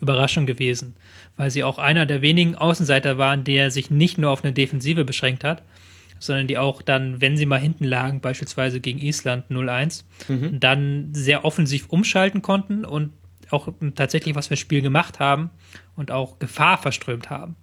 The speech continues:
Speaker 1: Das haben ja viele Außenseiter lange nicht geschafft, aber Ungarns Spiele waren halt immer gut anzuschauen, weil sie, m, diese Defensive, Totaldefensive nie mitgemacht haben, sondern immer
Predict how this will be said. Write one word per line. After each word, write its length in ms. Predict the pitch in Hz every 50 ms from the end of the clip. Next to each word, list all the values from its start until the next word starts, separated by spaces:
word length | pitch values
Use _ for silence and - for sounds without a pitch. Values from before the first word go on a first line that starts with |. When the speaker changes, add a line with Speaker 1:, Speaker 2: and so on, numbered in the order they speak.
| - - - - - - - _ _ -
Speaker 1:
Das 180 | - 120 -
haben 220 | - 135 139 143 135
ja 80 | 135
viele 220 | - - 147 131 127
Außenseiter 520 | 143 143 - 147 127 131 127 123 - 127
lange 260 | 127 131 135 139 139
nicht 160 | 131 127 -
geschafft, 380 | - 127 - - 147 139 - -
aber 200 | 135 127 - -
Ungarns 500 | 143 151 156 151 143 147 151 147 - -
Spiele 340 | - - - 156 143 147 135
waren 140 | 143 135 131
halt 160 | 143 143 -
immer 220 | 160 151 156 143
gut 160 | 139 165 151
anzuschauen, 640 | - 151 185 196 - 151 - - 127 120 143 175 185 - - - - - - - - - - - -
weil 180 | - 127 127 131
sie, 320 | 127 131 131 135 139 139 135 135 156 147 - - 151
m, 300 | 156 135 139 139 135 131 - - - - -
diese 540 | - 147 147 147 143 139 139 139 135 135 131
Defensive, 640 | - - 160 170 165 170 147 135 139 147 139 131 131
Totaldefensive 800 | - 147 - 151 156 170 160 139 143 143 156 135 139 135 131
nie 160 | 135 143 151 151
mitgemacht 480 | 156 170 - - 151 139 131 - -
haben, 160 | 139 131 131
sondern 260 | 131 135 131 131 135 135
immer 320 | 156 160 151 151 151